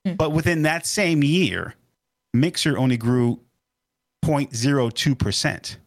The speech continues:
Speaker 1: Yep.
Speaker 2: So,
Speaker 1: I remember the article.
Speaker 2: yes. You remember the article in
Speaker 1: <laughs>
Speaker 2: Forbes, right?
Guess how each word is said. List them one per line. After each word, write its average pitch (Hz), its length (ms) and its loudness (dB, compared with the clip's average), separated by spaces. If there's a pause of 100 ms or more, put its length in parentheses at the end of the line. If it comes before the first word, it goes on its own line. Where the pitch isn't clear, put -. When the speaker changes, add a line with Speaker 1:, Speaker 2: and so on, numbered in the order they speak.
(120)
Speaker 1:
Yep. 190 340 0 (220)
Speaker 2:
So, - 180 2
Speaker 1:
I - 20 4
remember 190 400 6
the 175 160 4
article. 190 320 4
Speaker 2:
yes. - 300 0 (560)
You 143 140 4
remember 156 220 2
the 160 80 2
article 180 280 2
in 180 40 4
Speaker 1:
<laughs> 180 60 0
Speaker 2:
Forbes, 151 320 0
right? 113 180 0